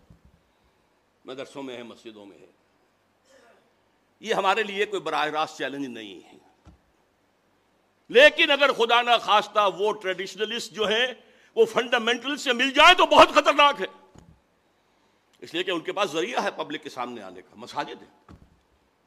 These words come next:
ہفتے وار جلسہ منعقد ہوتا ہے۔ تو تیسرے نمبر پر ہیں ماڈرنسٹ، اور میں ڈاکٹر صاحب کو بھی انہی میں شمار کرتا ہوں، جو اسلام کی ایسی تعبیر کرنا چاہتے ہیں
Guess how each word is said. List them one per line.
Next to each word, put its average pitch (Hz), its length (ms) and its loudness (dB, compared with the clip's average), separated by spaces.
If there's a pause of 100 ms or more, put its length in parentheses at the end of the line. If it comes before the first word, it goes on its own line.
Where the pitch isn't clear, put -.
(840)
ہفتے 190 220 -8
وار 190 200 -2 (160)
جلسہ 180 280 -6
منعقد 226 400 -6
ہوتا 127 240 -12
ہے۔ 82 200 -20 (2500)
تو 139 60 -12
تیسرے 226 480 -8
نمبر 151 280 -10
پر 127 280 -16
ہیں 131 140 -14
ماڈرنسٹ، 120 720 -10 (2500)
اور 131 80 -10
میں 135 180 -12
ڈاکٹر 123 260 -12
صاحب 139 240 -10
کو 127 60 -16
بھی 120 120 -18
انہی 127 220 -12
میں 107 100 -14
شمار 85 360 -20
کرتا - 280 -20
ہوں، - 80 -20 (2250)
جو 190 100 -6
اسلام 190 520 -2
کی 214 180 -12
ایسی 190 240 -6
تعبیر 170 360 -8
کرنا 139 300 -12
چاہتے 110 420 -16
ہیں 92 100 -20